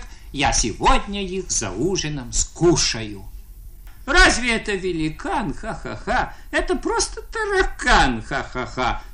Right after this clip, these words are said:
Таракан, таракан, таракашечка! Жидконогая козявочка, букашечка. И не стыдно вам,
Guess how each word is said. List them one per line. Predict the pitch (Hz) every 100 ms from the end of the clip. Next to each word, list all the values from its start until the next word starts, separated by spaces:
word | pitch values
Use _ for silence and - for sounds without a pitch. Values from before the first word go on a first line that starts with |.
| -
Таракан, | 320 440 403 - 226 170 147
таракан, | 262 392 311 311 - 147 127 -
таракашечка! | 370 381 381 - - 120 - - - - 107 - -
Жидконогая | 151 - - 392 381 359 311 311
козявочка, | 302 320 269 131 101 208 -
букашечка. | 156 359 - - - - - - - - 104 - -
И | - 139
не | 120 104
стыдно | - - 127 190 175 - 117 104
вам, | 90 156 147 107